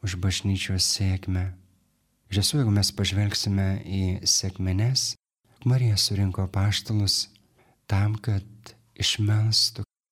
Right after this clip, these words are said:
Šventosios Dvasios dovaną. Dabar Dievo motina taip pat surenka ištikimuosius garbintojus tam, kad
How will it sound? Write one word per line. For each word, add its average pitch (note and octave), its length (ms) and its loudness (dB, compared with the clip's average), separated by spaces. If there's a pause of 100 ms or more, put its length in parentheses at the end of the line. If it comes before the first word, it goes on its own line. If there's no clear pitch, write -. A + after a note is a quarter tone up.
(160)
Šventosios G#2+ 640 0
Dvasios G2+ 720 2 (320)
dovaną. G2 800 2 (640)
Dabar B2 480 0 (400)
Dievo F#2+ 320 0
motina G2+ 480 0
taip G2+ 240 -6
pat C3 160 -2
surenka A2+ 880 -2 (1000)
ištikimuosius G2+ 920 -2
garbintojus G2+ 1000 0 (360)
tam, A2 260 2
kad G#2 240 -4